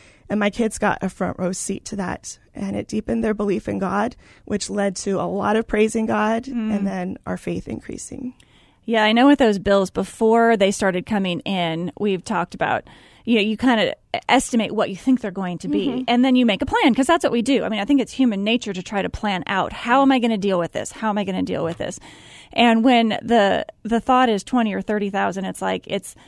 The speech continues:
Speaker 2: horrible. It's more than you make in a year, but you can figure out how to deal with twenty or thirty or even forty thousand dollars When it came in at a hundred and forty thousand plus, it was laughable
Speaker 1: Yeah, I just
Speaker 2: because
Speaker 1: sat
Speaker 2: it
Speaker 1: and
Speaker 2: comes
Speaker 1: laughed.
Speaker 2: to the point of saying,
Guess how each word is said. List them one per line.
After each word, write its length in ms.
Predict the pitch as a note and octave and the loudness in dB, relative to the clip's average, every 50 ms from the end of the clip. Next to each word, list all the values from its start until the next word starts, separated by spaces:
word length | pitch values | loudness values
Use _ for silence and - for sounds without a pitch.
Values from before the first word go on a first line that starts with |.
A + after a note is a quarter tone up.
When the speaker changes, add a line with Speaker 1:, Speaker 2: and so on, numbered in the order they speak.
| - - _ _ | -20 -20 _ _
Speaker 2:
horrible. 480 | - - B3+ C4+ D4+ D#4+ G3+ G3 G3 G#3+ | -6 0 2 4 4 4 4 2 2 0
It's 140 | A3 - - | 0 -2 -2
more 240 | G#3+ G#3 G#3 G#3+ G#3 | -2 0 0 0 0
than 120 | G#3 G3+ | -2 -2
you 80 | F#3 G3 | -2 0
make 260 | G#3 B3+ C#4+ - B3 | 2 2 2 2 0
in 80 | A3 G#3 | -2 -2
a 40 | G3 | -2
year, 220 | G3+ G3+ F#3 F#3+ | -2 -2 -2 -2
but 420 | F3+ - D4 D4 A#3+ G3+ G3 - - - F#3+ - - _ _ _ _ _ _ _ - | -2 2 4 4 4 4 2 0 -4 -10 -14 -16 -18 _ _ _ _ _ _ _ -2
you 160 | G#3+ A#3+ D4+ C4+ | 2 2 4 4
can 120 | D#4+ C#4+ | 6 4
figure 300 | B3 - D#4 A3+ C4 A#3+ | 4 4 2 0 2 2
out 160 | G#3 F#3 - | 2 0 0
how 160 | G#3+ A3 G#3 F#3+ | 0 0 0 0
to 80 | F#3 | 0
deal 260 | E3+ F3+ G3+ F#3+ F3 | -2 -2 -2 0 0
with 240 | D#3+ D#3+ F3 E3+ _ | 0 -2 -4 -4 _
twenty 280 | - - G#3+ G3 F#3+ F3 | -6 -4 -4 -2 -2 -4
or 80 | F3+ | -6
thirty 280 | F3 F#3+ F#3 F3+ F3+ E3+ E3+ | -4 -4 -4 -4 -2 -4 -4
or 60 | F#3 | -4
even 200 | F#3 F3+ F3+ E3+ | -4 -4 -6 -8
forty 280 | - - G3+ F#3+ F#3+ F#3 | -6 -6 -6 -4 -4 -4
thousand 320 | - F#3+ - - F#3 F#3+ | -4 -4 -4 -2 -2 -2
dollars 400 | F#3 F#3 - - B1+ C#2 D#3+ - - - - - - - - - | 0 0 0 0 0 -2 -6 -10 -14 -18 -20 -20 -20 -20 -12 -4
When 120 | - A#3 A#3 | 0 2 2
it 60 | G#3 | 2
came 240 | - B3 A#3 A3+ A3+ | 2 2 4 4 4
in 140 | G#3+ G#3+ G#3 | 2 2 0
at 180 | - G3 G3 | 0 0 0
a 80 | - F3 | -2 -2
hundred 320 | E3 G3+ G3+ G3+ A#3+ C4 | -2 -2 0 2 2 4
and 100 | C#4 C#4 | 2 2
forty 260 | - D4 D4 D4 D4+ | 2 0 0 0 0
thousand 340 | - D4+ C#4+ D4 C#4+ C#4+ C#4 | 0 0 0 0 0 0 0
plus, 260 | C#4 D4+ D4 D#4 - | 0 0 0 0 0
it 80 | - B3 | 0 -2
was 140 | A#3+ A#3 G#3 | -2 0 0
laughable 720 | G3 F#3+ F#3 F4+ - - A#4+ A#4 - G#3 - D2+ D2+ G3+ - - - - - - | 0 2 2 2 2 4 2 2 2 2 0 0 -2 -4 -8 -16 -20 -20 -18 -14
Speaker 1:
Yeah, 160 | - - - | -10 -6 0
I 40 | - | 2
just 160 | F4 D#4+ - | 2 2 2
Speaker 2:
because 200 | D#4 F4 F4 C#4+ | 4 4 4 4
Speaker 1:
sat 40 | D4+ | 2
Speaker 2:
it 100 | C#4+ - - | 0 0 2
Speaker 1:
and 60 | C#4 | 4
Speaker 2:
comes 220 | D#4+ D4+ D#4 F4 | 4 4 4 2
Speaker 1:
laughed. 400 | - - - - - - _ - | 0 -6 -12 -16 -20 -20 _ -6
Speaker 2:
to 100 | - F#4+ | -2 0
the 120 | D#4+ F4 - | 0 0 2
point 280 | - F4+ D4+ D4+ C#4+ | 4 6 6 6 6
of 140 | C#4 C4 B3 | 4 2 0
saying, 480 | - - B3+ B3 A#3+ A3+ G#3 F#3+ F#3 | 2 2 4 4 4 2 2 0 -2